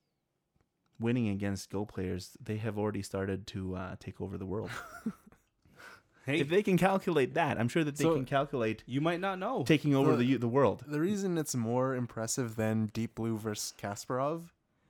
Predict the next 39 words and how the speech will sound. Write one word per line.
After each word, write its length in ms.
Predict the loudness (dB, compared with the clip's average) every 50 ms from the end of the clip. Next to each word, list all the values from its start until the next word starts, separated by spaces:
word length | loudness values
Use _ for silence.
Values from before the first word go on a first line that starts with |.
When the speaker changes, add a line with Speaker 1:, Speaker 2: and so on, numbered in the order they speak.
| _ _ _ _ _ _ _ _ -8
Speaker 3:
is 200 | -6 -6 -4 -4
because 760 | -6 -6 -8 -6 -4 -2 -2 -2 -2 -4 -8 -10 -10 -12 -16 _ _ _ _ _ _ _ _ _ _ _ _
in 180 | -8 -6 -6 -6
chess 580 | -6 -4 -2 -2 -2 -2 -4 -6 -8 -10 -12 -18 _ _ _ _ _ _ _ _ _ _ _ _
Speaker 2:
Each 240 | -10 -10 -8 -6 -4
move 200 | -4 -4 -4 -4
has, 220 | -6 -6 -6 -6
like, 200 | -8 -8 -10 -10 -12
a 80 | -16 -18 _
Speaker 3:
Yeah. 80 | -12 -10
Speaker 2:
thousand. 500 | -8 -8 -8 -8 -10 -10 -10 -12 -14 -16 _ _ -10
Speaker 3:
Well, 200 | -6 -4 -4 -4
each, 400 | -4 -6 -8 -8 -10 -12 -12 -16 _ _ _ _ _ -10
each, 480 | -8 -8 -8 -8 -10 -10 -10 -12 -14 -16 -14 -8
each 220 | -6 -6 -6 -6 -6
piece 280 | -4 -2 -2 -2 -4
has, 540 | -4 -2 0 0 0 0 -2 -4 -6 -8 -10 -10
it's 180 | -12 -12 -12 -10
a 120 | -8 -6
certain 340 | -4 -4 -2 -2 -2 -2 -2
amount 400 | -2 -2 -2 -2 -2 -4 -6 -10
of 220 | -14 -14 -16 -16
points, 580 | -14 -12 -10 -10 -10 -10 -10 -10 -10 -10 -10 -12 _ -12
and 400 | -10 -10 -8 -8 -10 -12 -14 -18 _ _ _ _ _ _ _ _ _ _ _ _ _ _
Speaker 1:
Yeah. 160 | -6 -6 -4
Speaker 3:
that's 220 | -2 -2 -4 -2 -2
how 160 | -2 -2 -2
the, 120 | -2 -6 -10 _ -12
how, 160 | -8 -8 -6
that's 220 | -6 -6 -6 -4 -2
how 80 | -2
the 100 | -2 -2
calcul-, 240 | -4 -4 -6 -4 -2
Speaker 1:
There's 140 | 0 0 2
a 40 | 2
Speaker 3:
or 20 |
Speaker 1:
solid 380 | 2 2 4 4 4 2 2 0 0
Speaker 3:
the, 40 | 0
Speaker 1:
point. 260 | -2 -2 -2 -4 -10